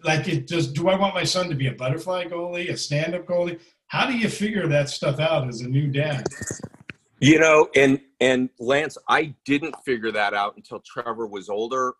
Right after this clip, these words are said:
Speaker 2: All, the biggest thing is, does he want to do it? And the first thing, as soon as you said it and I started to smile, my first thing is, "Do you have a house and have you thought about a second mortgage?"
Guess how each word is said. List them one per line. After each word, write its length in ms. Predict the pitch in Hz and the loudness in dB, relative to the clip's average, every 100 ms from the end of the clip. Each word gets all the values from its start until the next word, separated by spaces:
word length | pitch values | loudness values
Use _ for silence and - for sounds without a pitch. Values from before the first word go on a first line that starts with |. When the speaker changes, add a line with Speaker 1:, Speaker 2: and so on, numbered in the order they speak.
| _ | _
Speaker 2:
All, 300 | 110 135 139 _ - | -2 -2 -4 _ -8
the 80 | 113 | -6
biggest 460 | 95 165 113 - | -4 -6 -6 -8
thing 240 | 131 117 110 | -4 -4 -4
is, 100 | 104 - | -6 -8
does 160 | 104 95 | -14 -14
he 80 | |
want 260 | 95 92 90 | -6 -4 -4
to 60 | 78 | -8
do 140 | 71 | -12
it? 520 | 71 62 _ _ - | -14 -16 _ _ -6
And 300 | 101 95 90 - - | -4 -4 -8 -12 -14
the 80 | 98 | -4
first 320 | - 185 196 - | 4 4 4 2
thing, 260 | 127 110 | 0 0
as 140 | 98 - | -6 -6
soon 160 | 135 | -4
as 160 | 135 113 | -4 -6
you 160 | 104 | -12
said 340 | 95 - 120 117 | -14 -2 0 2
it 80 | 104 | 0
and 100 | 98 | -4
I 80 | |
started 340 | 92 - 101 90 | -6 -4 -4 -4
to 80 | 87 | -8
smile, 580 | - 101 110 104 90 - | -6 0 2 2 0 -4
my 160 | 98 95 | -6 -6
first 240 | 123 117 | -8 -8
thing 220 | - 107 101 | -6 -6 -6
is, 260 | 95 - _ _ _ _ _ _ _ | -8 -10 _ _ _ _ _ _ _
"Do 100 | 107 | -10
you 80 | 120 | -4
have 240 | 120 123 | 0 2
a 80 | 120 | 0
house 360 | 113 110 117 - | 0 0 -2 -6
and 100 | 107 | -12
have 120 | 92 | -12
you 140 | 101 98 | -18 -8
thought 180 | 104 107 | -4 -4
about 240 | 101 101 | -4 -4
a 60 | 98 | -6
second 380 | - 95 - 95 | -8 -10 -10 -12
mortgage?" 640 | 110 131 104 80 - _ | -8 -6 -8 -12 -16 _